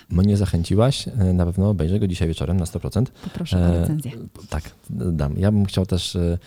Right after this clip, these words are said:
Speaker 1: skoro polecamy rzeczy, ja bym chciał polecić coś, co jest, e, no, już stricte technologicznie, chociaż zaleca-, zachęcam was, żebyście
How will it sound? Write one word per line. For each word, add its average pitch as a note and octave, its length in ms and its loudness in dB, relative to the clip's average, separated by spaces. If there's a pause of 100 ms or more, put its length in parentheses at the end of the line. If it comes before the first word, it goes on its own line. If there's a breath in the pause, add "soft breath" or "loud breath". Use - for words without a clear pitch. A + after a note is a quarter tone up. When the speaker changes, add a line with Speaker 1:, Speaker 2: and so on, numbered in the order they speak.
(160 loud breath)
Speaker 1:
skoro E2+ 300 -2
polecamy E2+ 640 2
rzeczy, E2 300 0
ja G2+ 60 4
bym G2 100 2
chciał F#2 180 0
polecić F#2+ 320 -4
coś, - 220 -4
co - 200 -2
jest, - 400 -4
e, - 40 -4
no, E2+ 400 2
już F2 160 0
stricte - 500 -2
technologicznie, F2 720 0
chociaż G2 380 -2 (380 loud breath)
zaleca-, F2 500 0
zachęcam F2+ 480 2
was, E2 180 0
żebyście E2 560 0